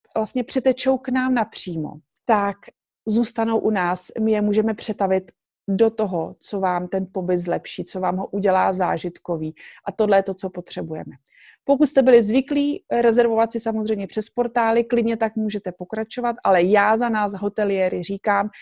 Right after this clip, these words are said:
my teďka děláme maximum pro to, abychom připoutali, upoutali vaši pozornost, abyste si našli tu nejlepší nabídku na našich webových stránkách.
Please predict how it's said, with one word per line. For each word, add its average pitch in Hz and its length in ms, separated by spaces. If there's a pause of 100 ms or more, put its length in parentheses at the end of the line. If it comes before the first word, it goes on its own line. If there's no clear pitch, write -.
(340)
my 254 120
teďka 233 340
děláme 170 400
maximum 226 600
pro 208 180
to, 202 140
abychom 180 460
připoutali, 202 720 (180)
upoutali 202 480
vaši 160 240
pozornost, 240 640 (540)
abyste 196 400
si 175 320 (120)
našli 208 460
tu 202 140
nejlepší 175 520
nabídku 165 480
na 165 100
našich 165 340
webových 156 360
stránkách. 143 500